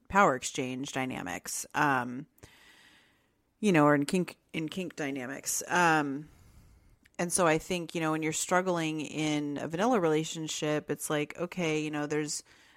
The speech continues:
a million books or a million podcasts or a million whatever that are all about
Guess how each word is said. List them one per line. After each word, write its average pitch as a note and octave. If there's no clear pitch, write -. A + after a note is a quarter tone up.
a E3
million F3+
books -
or D3+
a D3
million F#3
podcasts D#3+
or D3
a D3+
million F3
whatever D#3+
that D3
are D3+
all F#3
about D#3